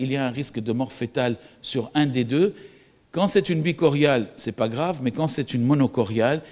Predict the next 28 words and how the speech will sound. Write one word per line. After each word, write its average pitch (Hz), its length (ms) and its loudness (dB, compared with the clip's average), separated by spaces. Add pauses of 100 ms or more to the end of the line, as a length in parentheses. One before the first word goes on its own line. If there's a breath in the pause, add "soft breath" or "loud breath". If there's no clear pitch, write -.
(120)
il 120 140 0
y 135 40 2
a 131 80 2
un 120 100 -2
risque 143 280 -6
neurologique 113 560 -2
pour 110 140 -8
le 104 100 -6
deuxième. 113 400 -8
Regardez 117 380 -2
un 104 140 -6
stuck - 300 -4
twin 127 220 -2
ici 110 380 -6 (240 loud breath)
avec 117 320 -6
une 113 100 -2
mort 123 160 -2
fétale 117 540 -6
et 113 60 -6
ce - 140 -10
même, 120 440 -2 (280 loud breath)
ce - 140 -10
même 131 220 -2
jument 120 340 -4
en 110 60 -8
fin 123 180 -6
de 117 140 -4
grossesse, 104 560 -4